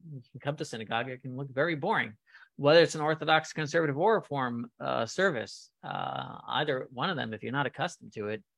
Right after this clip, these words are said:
uh, can be long, can be a lack of, in, in, in any one, you really need to, um, prayer requires work.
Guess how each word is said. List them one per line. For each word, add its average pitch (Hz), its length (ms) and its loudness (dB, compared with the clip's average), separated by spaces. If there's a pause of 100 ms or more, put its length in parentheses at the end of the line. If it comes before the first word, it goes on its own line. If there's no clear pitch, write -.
(500)
uh, 123 420 -4
can 113 140 -12
be 117 120 -4
long, 131 760 0 (480)
can 113 100 -8
be 117 320 -4
a - 120 -8
lack 123 300 0
of, 117 120 -6 (160)
in, 131 220 -10
in, 131 140 -2 (160)
in 139 80 -2
any 170 180 0
one, 165 260 2
you 113 120 -4
really 156 200 0
need 147 240 -4
to, 139 380 -2 (600)
um, 113 680 0 (200)
prayer 180 400 6
requires 147 640 4
work. 131 240 -4